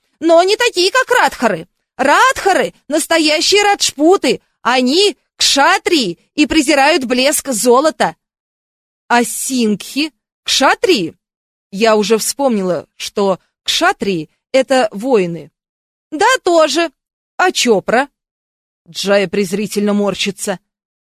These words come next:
Чопра! Торговцы! Мне хочется сказать, что без торговцев мир едва ли бы выжил.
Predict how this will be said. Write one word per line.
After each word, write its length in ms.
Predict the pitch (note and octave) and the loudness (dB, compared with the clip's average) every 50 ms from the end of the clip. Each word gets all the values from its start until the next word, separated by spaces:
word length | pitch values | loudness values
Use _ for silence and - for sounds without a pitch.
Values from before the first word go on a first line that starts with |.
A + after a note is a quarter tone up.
| _ _ _ _ _ | _ _ _ _ _
Чопра! 840 | - - - - B4+ C5 C5+ C5+ _ - D#4+ D4 D4 C#4+ C4+ C4 - _ _ _ _ _ _ _ _ _ | -6 -2 0 2 2 2 2 0 _ -2 -2 0 2 0 0 -2 -4 _ _ _ _ _ _ _ _ _
Торговцы! 1200 | - F4 F4 F4 E4+ F4 C#4 B3+ A#3 C4+ D#4+ D4+ C4+ A#3+ F#3+ - - - - - - A#3+ A#3+ A#3 G#3+ _ _ _ _ _ _ _ _ _ _ _ _ _ _ | -2 2 2 2 2 0 -2 -4 -2 2 2 4 4 2 0 -2 -8 -12 -8 -4 0 0 0 0 -2 _ _ _ _ _ _ _ _ _ _ _ _ _ _
Мне 260 | F#3 G3+ A3 A3+ G#3+ | -4 -2 0 0 0
хочется 440 | F#3 - A#3+ A3+ - A3+ - - A3+ | 0 0 -2 -2 -2 -4 -4 -4 -6
сказать, 640 | - - - A3 G#3+ F3+ D#4 F4 - - - - _ _ _ _ _ | -6 -4 -2 -2 0 0 0 -2 -2 -4 -10 -18 _ _ _ _ _
что 260 | - - - - D#4 D4 | -12 -8 -4 -2 -2 0
без 200 | C4 D#4 - - | 0 -2 -2 -2
торговцев 720 | E4 D#4+ E4 C4 F#4 G4 - - - - G3+ - - _ _ _ _ _ | -2 -2 0 0 0 0 0 -2 -6 -8 -8 -8 -10 _ _ _ _ _
мир 220 | - D#4+ F#4+ G4+ F#4 | -2 0 2 2 4
едва 420 | C#4+ E4 F4+ C4 D4+ E4+ F#4 G4 | 2 2 0 0 2 2 2 4
ли 100 | F4 F#4 | 4 2
бы 120 | C4+ E4+ E4 | 2 2 0
выжил. 600 | C4+ C#4+ D#4 D#4 C#4+ - - F#3 C#3 A2+ D#3 | 0 2 2 2 0 0 -2 -6 -8 -10 -12